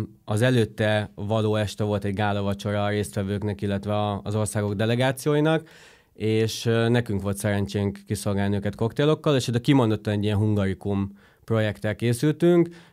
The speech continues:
csak és kizárólag magyar pálinka, magyar, ö, ö, ö, unikum, magyar gin, és csak is magyai-, magyar hungarikum alapanyagok, mint például kamilla, ö, akácméz, ö,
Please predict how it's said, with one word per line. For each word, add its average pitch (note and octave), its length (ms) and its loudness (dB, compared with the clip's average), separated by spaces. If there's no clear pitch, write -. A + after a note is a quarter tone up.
csak C#3 240 2
és A#2 140 0
kizárólag G#2+ 500 2
magyar G2+ 380 0
pálinka, A#2 840 2
magyar, G2+ 540 0
ö, F#2+ 640 -2
ö, F#2+ 440 -6
ö, F#2+ 460 -4
unikum, B2+ 520 2
magyar G2+ 380 0
gin, D#3 460 4
és A#2+ 360 0
csak B2 240 0
is G#2+ 200 -2
magyai-, G2+ 600 0
magyar G#2 420 0
hungarikum G2 640 0
alapanyagok, F2+ 720 -4
mint A2+ 180 0
például F#2+ 300 0
kamilla, G#2+ 640 2
ö, - 40 -8
akácméz, G2+ 1000 0
ö, F2 180 -6